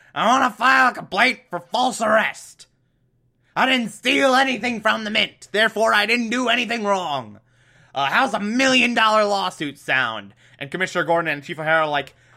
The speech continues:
"Oh no, he's right. They didn't steal anything. We're doomed." And then Batman brings up the very obvious counterpoint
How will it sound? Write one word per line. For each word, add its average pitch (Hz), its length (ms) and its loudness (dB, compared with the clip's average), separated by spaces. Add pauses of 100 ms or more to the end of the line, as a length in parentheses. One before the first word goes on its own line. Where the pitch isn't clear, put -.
(140)
"Oh 247 720 4
no, 254 1080 4
he's 240 360 -4
right. 247 760 -2
They 233 200 -4
didn't 240 640 -8
steal 262 640 -4
anything. 240 1120 -6
We're 233 300 -4
doomed." 233 1300 0 (1040)
And 160 140 -8
then 196 160 -2
Batman 214 840 0
brings 202 340 -2
up 190 260 0
the 165 160 -2 (260)
very 208 800 0
obvious 180 680 0
counterpoint 143 1120 -4